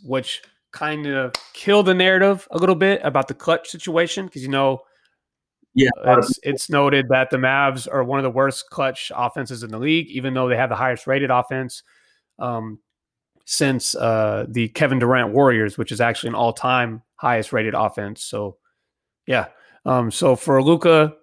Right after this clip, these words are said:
Speaker 1: in clutch situations, which is, uh, within five points in the last five minutes, uh, per N B A dot com,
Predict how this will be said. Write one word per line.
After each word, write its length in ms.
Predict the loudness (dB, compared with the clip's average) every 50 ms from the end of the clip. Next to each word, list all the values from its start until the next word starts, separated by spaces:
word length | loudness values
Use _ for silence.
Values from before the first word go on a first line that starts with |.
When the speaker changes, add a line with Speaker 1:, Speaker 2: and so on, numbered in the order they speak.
| _ _ -6
Speaker 1:
in 300 | -6 -6 -6 -6 -8 -8
clutch 280 | -2 -2 -2 -2 -2 -6
situations, 640 | -14 -10 -6 -2 -2 -2 -2 -2 -6 -8 -6 -4
which 240 | -2 -2 -2 -2 -2
is, 400 | -2 -2 -2 -2 -4 -6 -12 -16 _ _ _ _ _ _ _ _ -10
uh, 140 | -6 -4 -4 -4
within 240 | -4 -4 -4 -4
five 360 | -2 0 0 0 0 0 -2 -6
points 360 | -6 -4 -2 -2 -4 -4 -6
in 60 | -6
the 80 | -4 0
last 320 | 0 2 0 0 -2 -2
five 200 | 0 0 0 0
minutes, 420 | -2 -2 -2 -2 -4 -4 -8 -10
uh, 320 | -8 -6 -4 -4 -4 -6 -8 -10 _ _ _ _ _ _ _ _ _ _ _ _ _ -2
per 180 | 2 4 4
N 140 | 4 2 2
B 100 | 0 0
A 140 | 0 0 0
dot 260 | 2 0 0 0 -2
com, 380 | -4 -2 0 0 0 -2 -4